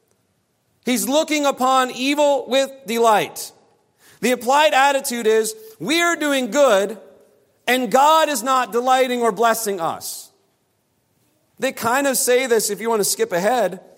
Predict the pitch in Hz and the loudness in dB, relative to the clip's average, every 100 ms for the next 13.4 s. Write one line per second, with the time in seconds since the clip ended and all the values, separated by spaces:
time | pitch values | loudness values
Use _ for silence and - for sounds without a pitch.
0 | - _ _ _ 220 226 196 233 247 208 | -20 _ _ _ 0 2 0 -2 0 0
1 | 180 190 175 208 202 190 170 - 220 254 | 0 -4 -2 0 0 -4 -6 -8 -6 -4
2 | 233 190 185 - 190 190 196 202 233 240 | -2 -2 -2 -4 -6 -6 -6 -6 -8 -12
3 | _ _ _ _ _ _ _ - 180 208 | _ _ _ _ _ _ _ -10 -4 -2
4 | 170 208 220 180 - 240 214 202 202 - | -2 0 0 0 0 0 0 0 -6 -20
5 | _ _ _ _ - 160 151 214 254 196 | _ _ _ _ -10 -8 -4 -2 0 -2
6 | 147 147 120 95 98 82 80 _ _ _ | -4 -6 -6 -8 -10 -10 -14 _ _ _
7 | _ _ _ _ _ - 226 233 143 233 | _ _ _ _ _ -4 -4 -4 0 0
8 | 247 196 185 180 156 143 - 160 147 165 | 2 0 -2 0 0 -2 -4 -6 -4 -2
9 | 156 - - 151 - 143 123 123 123 101 | -2 -2 -4 -4 -4 -8 -6 -6 -6 -8
10 | 87 71 - - _ _ - 147 147 151 | -14 -12 -14 -14 _ _ -8 -4 -4 -2
11 | 156 123 131 131 - 135 135 135 131 127 | -2 -2 -2 -2 -4 -6 -4 -4 -4 -8
12 | 117 104 107 123 113 101 101 98 90 92 | -8 -8 -10 -8 -6 -6 -6 -8 -10 -16
13 | 80 - - | -18 -18 -20